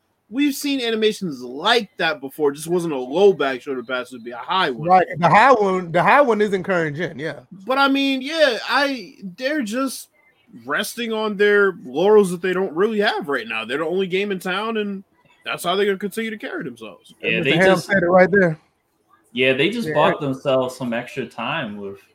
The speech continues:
Speaker 3: with, with, with everything. So
Speaker 2: Shout out to Chris Thomas. What's going on, man? He said, "How y'all liking the
Speaker 3: <laughs>
Speaker 2: gameplay?" We
Speaker 3: Elite
Speaker 2: talked about it
Speaker 3: Eric.
Speaker 2: earlier.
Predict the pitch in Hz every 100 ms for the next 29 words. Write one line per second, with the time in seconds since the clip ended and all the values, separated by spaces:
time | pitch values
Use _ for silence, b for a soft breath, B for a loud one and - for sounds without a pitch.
0 | _ - 107 - _ - - _ _ _
1 | _ _ _ _ _ _ _ _ - 110
2 | 110 104 101 101 95 101 - 98 95 92
3 | 92 _ _ _ _ _ _ - 247 269
4 | 254 247 - 220 - 220 202 170 214 170
5 | 202 196 185 175 175 180 185 202 170 196
6 | 202 190 185 180 180 165 175 190 143 135
7 | 135 269 254 135 202 185 170 196 208 220
8 | 226